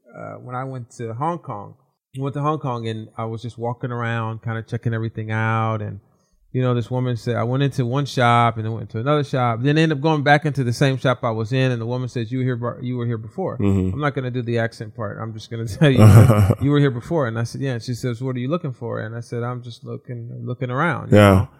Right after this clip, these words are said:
Speaker 1: And she said, "You should get a hobby then. And you should be looking for something."
Speaker 2: Uh-huh.
Speaker 1: And, um, and she said, "Because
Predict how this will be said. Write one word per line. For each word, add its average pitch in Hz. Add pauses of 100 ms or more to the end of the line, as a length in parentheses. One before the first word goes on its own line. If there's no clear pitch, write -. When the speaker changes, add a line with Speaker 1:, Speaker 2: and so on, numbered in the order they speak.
(500)
Speaker 1:
And 123
she 127
said, 131
"You 135
should 135
get 147
a 127
hobby 147
then. 110 (400)
And 120
you 123
should 117
be 120
looking 135
for 113
something." 135
Speaker 2:
Uh-huh. 98 (200)
Speaker 1:
And, 127
um, 117
and 123
she 120
said, 117
"Because 120